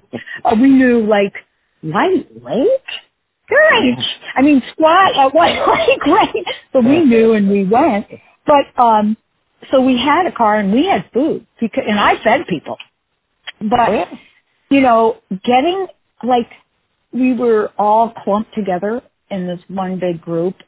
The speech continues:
Speaker 2: and,
Speaker 1: Mm-hmm.
Speaker 2: you know, we did go back to the car. I still don't know how we made it, how we found our way, oh, back to the car, and then found ourselves our spot again. I,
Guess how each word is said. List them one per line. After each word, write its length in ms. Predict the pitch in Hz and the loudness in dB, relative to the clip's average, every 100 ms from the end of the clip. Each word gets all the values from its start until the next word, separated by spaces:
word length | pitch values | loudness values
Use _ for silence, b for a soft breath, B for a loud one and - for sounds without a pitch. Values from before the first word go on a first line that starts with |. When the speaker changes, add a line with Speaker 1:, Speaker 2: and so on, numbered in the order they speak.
| - | -8
Speaker 2:
and, 300 | 214 208 214 | -4 -4 -6
Speaker 1:
Mm-hmm. 440 | 104 101 143 240 | -10 -14 -12 -4
Speaker 2:
you 80 | 247 | -2
know, 240 | 196 185 | 0 0
we 260 | 196 226 226 | 0 0 -2
did 300 | 180 208 214 | 0 -2 -2
go 180 | 226 196 | -2 0
back 320 | 175 180 - | 0 -2 -4
to 80 | 185 | -10
the 100 | 180 | -10
car. 340 | - 190 190 233 | -4 -2 -2 0
I 160 | 220 202 - | -2 -2 -4
still 200 | 370 440 | -2 0
don't 220 | 247 202 | 0 -2
know 140 | 190 170 | -4 -6
how 380 | - - 247 233 | -6 -2 0 0
we 100 | 208 | 0
made 460 | 185 196 226 247 190 | -2 -2 0 0 -2
it, 180 | 165 - - B B B - | -6 -10 -20 B B B -8
how 260 | 254 254 | 0 2
we 200 | 269 226 - | 2 0 0
found 300 | 247 269 240 | 0 2 0
our 120 | 196 | 0
way, 440 | 185 196 180 175 - | -2 -2 -4 -6 -4
oh, 160 | 220 214 - | -2 -2 0
back 300 | 226 240 - | 0 0 -2
to 80 | 262 | -6
the 80 | - | -6
car, 480 | - 277 180 156 - | -4 -4 -2 -6 -4
and 140 | 226 | 0
then 200 | 247 240 - - | 2 0 -2 -2
found 400 | 302 349 440 440 | 0 2 0 0
ourselves 560 | 320 226 262 220 214 226 | 0 0 0 2 2 -2
our 160 | 208 - | -4 -6
spot 320 | - 277 403 330 | -6 -4 -2 -4
again. 420 | 175 120 - - | -4 -8 -10 -6
I, 120 | 233 | -6